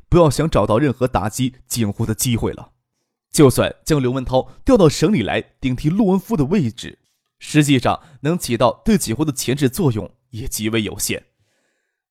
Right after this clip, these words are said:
李远湖中午的那通电话还是真值得玩味呀，无疑是告诉江敏之，在东海有些界限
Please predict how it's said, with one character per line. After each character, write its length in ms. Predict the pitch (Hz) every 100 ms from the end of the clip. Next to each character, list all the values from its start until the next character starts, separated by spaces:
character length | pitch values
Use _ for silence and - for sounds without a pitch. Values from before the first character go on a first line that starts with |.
| _
李 140 | - 175
远 140 | 160
湖 180 | 135 160
中 260 | 156 202 185
午 60 |
的 80 | 117
那 160 | 139 131
通 160 | 131
电 180 | 139 110
话 320 | 101 104 - _
还 160 | -
是 100 | 113
真 220 | 123 160 143
值 140 | 127
得 100 | 127
玩 260 | - 92 120
味 160 | 120
呀， 200 | - - _ _ _ _
无 160 | 143 226
疑 80 |
是 140 | 240 196
告 180 | 214 151
诉 120 | 107
江 200 | - 196
敏 160 | 127
之， 300 | - 107 104 _ _ _ _
在 180 | - 233
东 180 | 233 254
海 120 | 185
有 80 | 127
些 140 | 135
界 200 | 127 165
限 300 | - 101 -